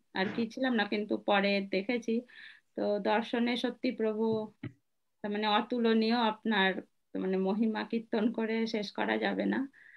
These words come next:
তো আপনি যে এইভাবে যে আমাদেরকে ধামের প্রতি যে আকর্ষিত করছেন, তার জন্য শত শত কোটি প্রণাম প্রভু। আর তার মানে কি বলবো, কৃতজ্ঞতা জানানোর আর কোনো ভাষা নেই।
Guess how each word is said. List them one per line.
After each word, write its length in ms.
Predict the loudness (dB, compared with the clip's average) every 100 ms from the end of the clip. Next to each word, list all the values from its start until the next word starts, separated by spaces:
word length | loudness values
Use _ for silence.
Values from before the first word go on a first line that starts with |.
| -20 _
তো 80 | 0
আপনি 400 | 0 0 -2 2
যে 120 | 2
এইভাবে 500 | 2 2 0 0 -2
যে 180 | 0 0
আমাদেরকে 880 | 0 -2 0 -2 -4 -4 -2 -2 -4
ধামের 500 | -2 0 2 0 -2
প্রতি 440 | -6 -4 -6 -4 -2
যে 280 | 2 2
আকর্ষিত 640 | 2 -2 -2 -4 -4 -4 -4
করছেন, 800 | -2 -6 -4 -4 -4 -4 -8
তার 260 | -4 -4 -2
জন্য 320 | -4 -2 -2 -2 -4 -6 -12 -12 -12 -12 -16 _ _
শত 360 | -10 -8 -2 -2
শত 340 | -2 -4 -2
কোটি 300 | -2 -2 -4
প্রণাম 420 | -2 0 0 -2
প্রভু। 480 | -2 -4 -2 -4 -4 -6 _ _ _ -10
আর 440 | -8 -6 -6 -10
তার 240 | -12 -10 -6
মানে 180 | -6
কি 180 | -4 -4
বলবো, 500 | 0 0 0 -4 -6 -10
কৃতজ্ঞতা 640 | -10 -6 -6 -4 -6 -4 -4
জানানোর 520 | -2 -2 -2 -2 -2
আর 100 | -4
কোনো 300 | -6 -6 -4
ভাষা 340 | -4 -4 -6
নেই। 240 | -4 -4